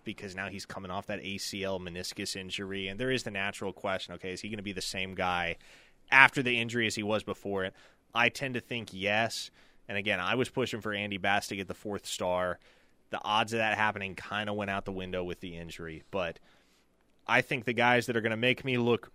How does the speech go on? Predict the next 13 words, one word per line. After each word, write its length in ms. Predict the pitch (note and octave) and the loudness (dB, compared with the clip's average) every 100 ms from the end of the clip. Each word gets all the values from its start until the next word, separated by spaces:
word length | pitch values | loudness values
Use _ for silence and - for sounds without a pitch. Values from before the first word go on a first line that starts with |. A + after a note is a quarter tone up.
| - | -6
really 420 | G#2 D3 C3+ A#2+ | 2 4 4 0
smart 560 | - G2+ E2+ E2 - - | -2 -6 -8 -10 -18 -4
down 220 | G#2 G#2 | -2 0
the 80 | G2+ | -2
line 460 | G2 F2 E2+ D#2+ - _ _ _ _ _ | 0 0 -2 -4 -10 _ _ _ _ _
are 100 | F#2 | -8
Michael 320 | F2 F#2 - | -4 -2 0
Hawkins, 680 | G#2 A#2+ C3 D3 C3 B2+ - - | 4 6 4 2 -6 -6 -10 -12
Michael 340 | - F2+ G2+ A2+ | -8 -4 -2 0
Boganowski, 880 | A2 G#2 G2+ F#2+ F2+ - F#2 F2 E2 _ _ _ _ | 0 0 0 0 -2 -6 -8 -10 -12 _ _ _ _
and 140 | D2 E2+ | -8 -6
Andy 180 | E2 | -6
Bass. 440 | D#2+ B1 - - | -8 -12 -14 -16